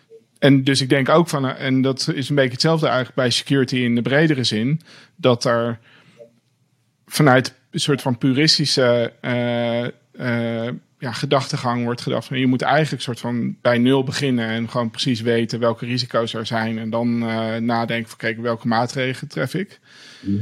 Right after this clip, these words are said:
Speaker 1: Maar de andere kant is van, ja, oké,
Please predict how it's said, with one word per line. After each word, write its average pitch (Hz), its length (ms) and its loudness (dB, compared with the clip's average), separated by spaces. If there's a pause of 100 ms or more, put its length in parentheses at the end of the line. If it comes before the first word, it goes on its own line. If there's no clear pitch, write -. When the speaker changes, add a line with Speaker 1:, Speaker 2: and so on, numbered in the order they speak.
(140)
Speaker 1:
Maar 127 200 4
de 131 80 0
andere 165 320 4
kant 117 260 -4
is 123 140 -6
van, 127 280 -4 (280)
ja, 123 260 6
oké, 131 500 0